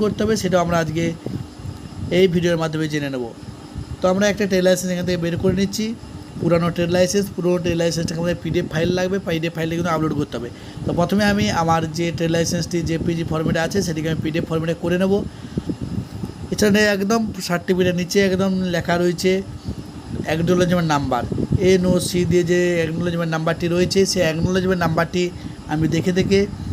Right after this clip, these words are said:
এই অ্যাকনোলেজমেন্ট নাম্বারের যে সার্চ বাটনটি রয়েছে সেখানে আমি এখান থেকে পুট করে দেব। যদি পেমেন্ট করতে করতে কোনো কারণে ভুল হয়ে,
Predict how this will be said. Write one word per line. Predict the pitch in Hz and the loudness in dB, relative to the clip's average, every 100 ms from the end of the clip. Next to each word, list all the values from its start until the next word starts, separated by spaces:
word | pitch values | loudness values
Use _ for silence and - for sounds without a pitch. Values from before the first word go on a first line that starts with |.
| - | -4
এই | 156 160 | 0 0
অ্যাকনোলেজমেন্ট | 151 165 180 190 185 185 170 | 2 2 2 2 2 2 0
নাম্বারের | 165 165 165 | 2 2 2
যে | 170 160 | 2 0
সার্চ | 156 160 | 0 0
বাটনটি | 165 165 165 160 170 | -2 -2 -2 0 0
রয়েছে | 180 190 | 2 2
সেখানে | - 160 156 | 2 0 0
আমি | 156 160 165 - - - 160 | -2 -4 -4 -6 -6 -6 -2
এখান | 160 156 | 0 0
থেকে | 160 | 0
পুট | 180 175 190 | 0 0 4
করে | 190 | 4
দেব। | 190 196 202 - - - - - - - - - - - - - - - - - - - 170 | 6 4 2 -2 -12 -12 -14 -16 -16 -12 -12 -12 -18 -14 -8 -6 -6 -6 -8 -10 -10 -2 2
যদি | 208 | 2
পেমেন্ট | 208 196 208 202 | 4 2 2 -2
করতে | 202 196 | -2 2
করতে | 202 208 | 0 0
কোনো | 202 185 185 | -2 -2 0
কারণে | 185 180 | 0 0
ভুল | 175 151 175 185 | -2 -2 0 2
হয়ে, | 185 185 | 2 2